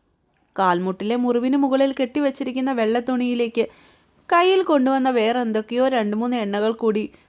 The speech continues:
തൊട്ടുവെക്കാൻ തുടങ്ങി മഹാദേവൻ. വൈശു ചുണ്ട് കടിച്ചു പിടിച്ചുകൊണ്ട് കരച്ചിലടക്കി എന്നതല്ലാതെ അവനോടൊന്നും സംസാരിക്കാൻ പോയില്ല. "അല്ല, ഒരു കാര്യം ഞാൻ ചോദിക്കാൻ മറന്നു. നീ എന്തിനാ ഓടിപ്പാഞ്ഞു വന്നേ?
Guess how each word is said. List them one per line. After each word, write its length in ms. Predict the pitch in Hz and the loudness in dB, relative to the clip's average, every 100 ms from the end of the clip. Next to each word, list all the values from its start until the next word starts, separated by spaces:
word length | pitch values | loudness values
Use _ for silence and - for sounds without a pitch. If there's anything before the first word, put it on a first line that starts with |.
| _ | _
തൊട്ടുവെക്കാൻ 600 | 349 349 - 381 247 233 240 | -2 0 2 2 0 -2 -2
തുടങ്ങി 300 | 202 196 220 | -2 0 0
മഹാദേവൻ. 560 | 190 190 196 190 190 - _ _ _ _ _ _ _ _ - | -2 -2 -2 0 -2 -4 _ _ _ _ _ _ _ _ -8
വൈശു 400 | 185 170 175 233 233 | -4 -4 -4 -8 -6
ചുണ്ട് 380 | 247 214 240 415 | -4 -2 2 2
കടിച്ചു 380 | 415 208 208 240 | 4 2 0 -2
പിടിച്ചുകൊണ്ട് 500 | 220 208 208 202 220 | -2 -2 -4 -4 -4
കരച്ചിലടക്കി 800 | 226 190 190 302 285 220 226 | -2 -2 -2 -2 0 -2 -2
എന്നതല്ലാതെ 600 | 240 214 220 202 190 190 208 - - _ _ - | -2 -2 -2 0 0 0 -4 -8 -20 _ _ 0
അവനോടൊന്നും 600 | 349 392 403 339 208 220 | 2 4 4 2 2 -2
സംസാരിക്കാൻ 720 | 226 196 196 254 233 185 220 | -4 -4 -2 -2 -2 -2 -4
പോയില്ല. 340 | 214 190 190 190 - _ _ _ _ _ _ _ _ _ _ _ _ _ - | -2 -2 -4 -6 -8 _ _ _ _ _ _ _ _ _ _ _ _ _ -6
"അല്ല, 200 | 202 220 254 - _ _ - | -2 0 -2 -8 _ _ 2
ഒരു 240 | 415 453 | 4 6
കാര്യം 380 | - 196 202 254 | 4 2 4 2
ഞാൻ 140 | 214 | 0
ചോദിക്കാൻ 360 | 220 175 175 214 | 2 0 0 0
മറന്നു. 320 | 185 170 185 - _ _ _ _ | -2 -4 -8 -10 _ _ _ _
നീ 100 | 302 392 | 0 2
എന്തിനാ 280 | 440 392 381 330 | 2 2 4 4
ഓടിപ്പാഞ്ഞു 520 | 233 277 294 277 269 | 4 2 0 0 0
വന്നേ? 260 | 254 233 | -2 -4